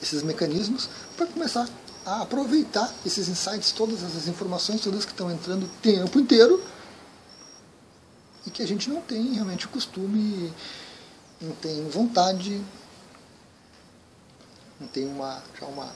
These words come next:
uma tradição de observar, de ficar atento, de significar, de aproveitar pra autoconhecimento, pra crescimento.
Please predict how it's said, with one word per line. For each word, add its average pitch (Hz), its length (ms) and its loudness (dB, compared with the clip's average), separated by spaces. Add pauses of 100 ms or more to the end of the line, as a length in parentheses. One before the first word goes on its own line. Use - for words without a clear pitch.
(120)
uma 139 120 -10
tradição 156 640 -6
de 175 180 -8 (240)
observar, 247 540 -2
de 196 160 -10
ficar - 200 -8
atento, - 540 -10 (280)
de 160 60 -14
significar, 147 540 -12 (1500)
de 139 60 -4
aproveitar 131 540 0
pra - 200 -14
autoconhecimento, 123 720 -14
pra 135 120 -14
crescimento. - 580 -10